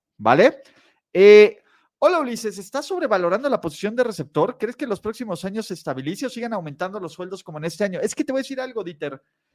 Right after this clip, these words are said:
Todo va a aumentar. Todo mundo les van a pagar más porque el salary cap va a aumentar, porque cada año los equipos van a tener más dinero para gastar y para repartir.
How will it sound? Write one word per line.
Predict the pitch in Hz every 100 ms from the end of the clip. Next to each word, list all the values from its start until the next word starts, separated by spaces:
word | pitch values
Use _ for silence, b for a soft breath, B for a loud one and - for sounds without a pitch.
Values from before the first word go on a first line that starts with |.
| _ _ _
Todo | 226 233 220 226
va | 180 190 - 156
a | 160
aumentar. | - 127 131 127 120 120 151 139 123 _ _ _
Todo | 160 165 170 165 165 160 160
mundo | 151 156 147
les | 123 110
van | 143 147
a |
pagar | 147 143 170
más | 165 147 - - _ -
porque | 147 - 131
el | 113
salary | - 117 123 151 156
cap | 143 143 _ _ _ _ _ 107
va |
a | 104
aumentar, | 110 139 147 220 175 -
porque | 120 - 107
cada | 131 127 165
año | 147 156
los | 165 131 _
equipos | - 117 139
van | 127 131
a | -
tener | 113 113
más | 120 120 120
dinero | 147 127 127
para | 120 107
gastar | 110 - 143 135
y | 131
para | - 104 101
repartir. | 120 165 - 170 175